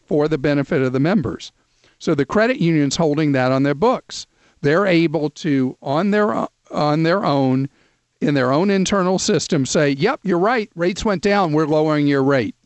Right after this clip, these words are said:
No cost, no application again, nothing like that. With most mortgages, them being sold off in the secondary market, your only option is to refi, and this is yet another advantage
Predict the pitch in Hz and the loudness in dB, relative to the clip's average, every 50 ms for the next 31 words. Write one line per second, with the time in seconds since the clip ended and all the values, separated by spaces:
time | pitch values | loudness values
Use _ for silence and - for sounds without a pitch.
0 | _ _ _ _ _ _ _ _ _ - - 139 135 135 135 - - 175 170 180 | _ _ _ _ _ _ _ _ _ -6 -2 0 0 0 0 0 0 2 2 4
1 | 196 196 - - - 165 143 135 123 123 123 123 117 - 117 - - 196 190 214 | 2 2 0 -2 -2 0 2 2 2 2 0 -2 -2 -4 -4 -4 0 0 2 2
2 | 185 - - 190 175 160 175 170 160 156 143 135 139 143 - 175 127 127 127 123 | 0 0 0 -2 0 0 0 0 0 2 0 0 0 0 -2 -2 -2 0 -2 -2
3 | 120 - 202 165 127 98 - - - _ _ _ _ _ _ _ - _ - - | -2 -2 -2 -2 -2 -2 -6 -10 -16 _ _ _ _ _ _ _ -20 _ -4 0
4 | 131 139 135 131 127 117 110 117 156 185 269 262 - - 247 185 156 139 131 120 | 2 2 2 2 0 -2 -2 0 0 2 2 0 0 0 0 2 2 0 0 -2
5 | 123 110 - 123 113 131 - - - _ _ _ _ _ _ _ - 139 147 151 | -2 -2 0 0 0 0 -2 -4 -10 _ _ _ _ _ _ _ -2 0 0 0
6 | 165 147 165 156 147 135 - - - 170 160 160 156 143 143 139 143 135 - 175 | 2 0 0 0 0 0 0 0 0 2 2 2 0 0 0 0 0 0 0 -2
7 | 131 127 117 - 180 147 139 135 131 127 123 120 117 123 143 175 190 185 - 170 | 0 0 0 0 -2 0 0 0 0 0 0 0 0 2 2 2 0 0 0 -2
8 | 120 - - _ _ _ _ _ _ _ _ _ - 156 127 156 196 202 - - | -4 -4 -6 _ _ _ _ _ _ _ _ _ -6 -2 0 0 0 0 -2 -4
9 | - 170 175 202 220 240 240 240 240 226 - - 202 240 247 254 - - - - | -2 -2 0 0 0 0 0 0 0 -2 -2 -2 0 0 -2 -2 -4 -8 -4 -2
10 | 147 113 107 113 - - 143 135 120 - - 143 117 104 120 170 226 240 196 - | 0 0 0 -2 -2 -2 -2 -2 -2 -2 -4 -4 -4 0 0 2 2 2 0 0
11 | 190 139 120 101 90 90 92 101 117 - _ _ _ _ _ _ _ _ _ - | 0 -2 -2 -2 -2 -4 -4 -6 -6 -10 _ _ _ _ _ _ _ _ _ -10
12 | - - 143 127 127 147 175 180 - 175 139 120 110 123 123 151 165 208 214 - | -4 -2 0 0 2 2 0 0 0 0 -2 -2 -2 -2 0 0 0 0 -2 -2
13 | - 196 139 127 135 151 160 185 214 214 202 190 180 147 127 143 143 147 143 143 | -2 0 0 2 2 2 0 0 0 0 0 0 0 -2 -2 0 0 2 2 2
14 | 147 143 139 127 - | 2 0 0 -2 -4